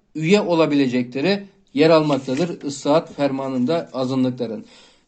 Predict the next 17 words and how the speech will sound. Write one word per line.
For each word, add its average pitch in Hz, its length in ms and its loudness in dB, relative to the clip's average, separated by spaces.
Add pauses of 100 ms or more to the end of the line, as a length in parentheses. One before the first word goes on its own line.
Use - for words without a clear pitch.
Cizye 208 420 6
ve 185 60 8
haraç 185 640 4
hangi 208 360 2
ferman 156 440 -2
ile 170 240 -2
kaldırıldı? 156 580 -2
Cizye 180 320 2
ve 196 40 2
haraç 190 320 0
biliyorsunuz, 190 580 -2 (280)
e, 120 100 -4
Osmanlı 156 600 -4
Devleti'nin 160 460 -4
gayrimüslim 170 600 0
vatandaşlardan 151 720 -4
aldıkları, 123 640 -4